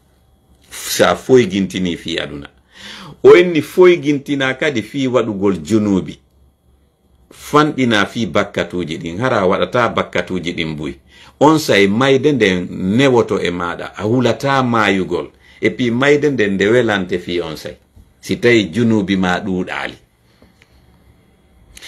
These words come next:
O inni kadi wanzur, ndara taskoɗa, haysu tada waladaka, ko honto waɗata ɓiɗɗo ma on. Ko honɗum woni ɗum? Ndara ko debbo hombo duwa wonde nene ɓiɓɓe ma ɓen. Fi on ɗum,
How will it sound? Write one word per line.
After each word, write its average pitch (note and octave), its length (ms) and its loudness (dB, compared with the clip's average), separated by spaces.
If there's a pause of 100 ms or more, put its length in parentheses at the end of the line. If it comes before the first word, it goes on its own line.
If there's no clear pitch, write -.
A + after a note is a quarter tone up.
(240)
O A2 120 8
inni A#2+ 260 2
kadi F#2+ 240 2
wanzur, F#2 600 0
ndara F#2 560 4
taskoɗa, F2+ 720 -4
haysu F#2+ 420 -2
tada F2+ 300 -2
waladaka, F2+ 640 -2
ko D#2+ 160 -6
honto F#2+ 400 -2
waɗata F2+ 520 -2
ɓiɗɗo F#2 280 -6
ma D2+ 240 -4
on. D2 160 -8 (300)
Ko B2+ 100 6
honɗum C#3+ 200 4
woni G2 180 0
ɗum? E2 180 -10 (380)
Ndara G2+ 720 0
ko - 180 -2
debbo F2+ 460 0
hombo G2+ 380 0
duwa F#2 420 -4
wonde F2+ 440 -2
nene F2 360 -2
ɓiɓɓe F2 380 -8
ma D2+ 200 -4
ɓen. D2+ 240 -6
Fi D3 260 0
on G#2+ 200 2
ɗum, E2 160 -6